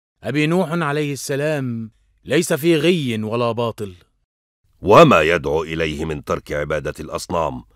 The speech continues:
Speaker 2: ماذا تقول عنه؟
Speaker 1: هو الحق.
Speaker 2: الحق؟ الحق أن يساوي بيني وبين خدمي؟
Speaker 1: العدل شريعة الله في الأرض.
Speaker 2: أي عدل تقصد يا يافث؟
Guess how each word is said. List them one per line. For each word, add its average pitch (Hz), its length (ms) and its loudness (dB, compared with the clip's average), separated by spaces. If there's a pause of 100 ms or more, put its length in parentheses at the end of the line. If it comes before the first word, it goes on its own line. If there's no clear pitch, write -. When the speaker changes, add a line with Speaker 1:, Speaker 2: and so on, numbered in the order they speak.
(380)
Speaker 2:
ماذا 131 320 6
تقول 98 400 -2
عنه؟ 65 320 -6 (1000)
Speaker 1:
هو 180 240 0
الحق. - 520 -10 (800)
Speaker 2:
الحق؟ - 380 -8 (1300)
الحق - 680 0
أن 95 140 -2
يساوي 87 760 -2
بيني 76 520 -4
وبين 71 360 -8
خدمي؟ 98 500 0 (800)
Speaker 1:
العدل 156 640 -2
شريعة 156 580 -2
الله 147 440 -2
في 147 100 -10
الأرض. 165 340 -8 (720)
Speaker 2:
أي 113 160 0
عدل 131 380 0
تقصد 95 560 -4
يا 82 220 -10
يافث؟ 82 440 -10